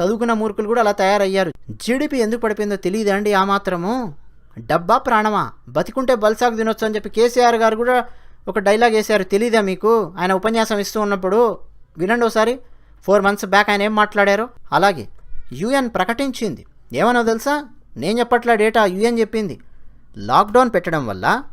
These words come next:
యాభై రెండు కోట్ల మంది ప్రాణాలను ప్రపంచంలోని దేశాలు కాపాడాయి. లాక్‌డౌన్ పెట్టకపోయి ఉంటే ఈ యాభై రెండు కోట్ల మంది ప్రాణాలకు ప్రమాదం వచ్చిండేది అని చెప్పి ప్రకటించింది యూఎన్. పోయిన నెలనే, కావాలంటే తీసుకొని చూడండి యూఎన్ డేటా.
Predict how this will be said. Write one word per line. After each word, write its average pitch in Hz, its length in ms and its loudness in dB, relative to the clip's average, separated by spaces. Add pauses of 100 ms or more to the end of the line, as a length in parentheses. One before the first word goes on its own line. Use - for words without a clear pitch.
(120)
యాభై 214 560 0
రెండు 214 220 -2
కోట్ల 240 400 0
మంది 214 220 0
ప్రాణాలను 208 760 4 (440)
ప్రపంచంలోని 202 720 0
దేశాలు 202 420 0
కాపాడాయి. 165 800 0
లాక్‌డౌన్ 202 460 2
పెట్టకపోయి 156 420 -4
ఉంటే 202 240 -2
ఈ 202 280 -6
యాభై 185 260 4
రెండు 196 200 0
కోట్ల 180 280 0
మంది 170 180 -6
ప్రాణాలకు 180 640 2 (460)
ప్రమాదం 208 380 4
వచ్చిండేది 196 460 0
అని 180 100 0
చెప్పి 190 140 -4
ప్రకటించింది 226 640 -4
యూఎన్. 208 320 -2
పోయిన 233 340 0
నెలనే, 220 520 0
కావాలంటే 214 320 2
తీసుకొని 214 360 -4
చూడండి 214 280 0
యూఎన్ 196 240 -2
డేటా. 190 340 0